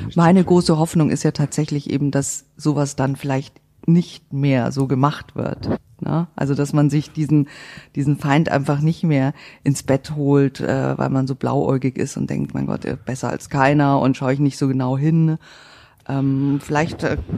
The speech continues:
Speaker 2: kann man da jemanden schützen mit unseren
Speaker 1: Na gut,
Speaker 2: True
Speaker 1: ich,
Speaker 2: Crime Geschichten,
Speaker 1: aber
Speaker 2: ne?
Speaker 1: ich sag mal, wenn ich jetzt gerade darüber rede, dann denkst, dann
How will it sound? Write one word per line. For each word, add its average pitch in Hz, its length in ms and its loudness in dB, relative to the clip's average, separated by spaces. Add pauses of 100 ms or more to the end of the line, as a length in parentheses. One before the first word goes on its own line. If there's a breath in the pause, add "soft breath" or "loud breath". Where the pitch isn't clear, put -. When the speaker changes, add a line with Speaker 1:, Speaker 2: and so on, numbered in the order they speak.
(100)
Speaker 2:
kann 208 140 2
man 208 240 4
da 190 120 0
jemanden 175 460 0
schützen 120 540 -4
mit - 160 -8
unseren 135 280 0
Speaker 1:
Na 147 40 6
gut, 156 140 6
Speaker 2:
True 156 100 2
Speaker 1:
ich, 120 80 0
Speaker 2:
Crime 131 260 2
Geschichten, 135 400 -4
Speaker 1:
aber 117 220 2
Speaker 2:
ne? - 60 -2
Speaker 1:
ich 131 80 0
sag 131 100 4
mal, 120 320 2
wenn 110 260 4
ich - 200 -6
jetzt 104 180 -2
gerade 113 320 0
darüber 107 400 0
rede, 104 260 2
dann 92 400 2
denkst, 101 400 0
dann 69 720 -2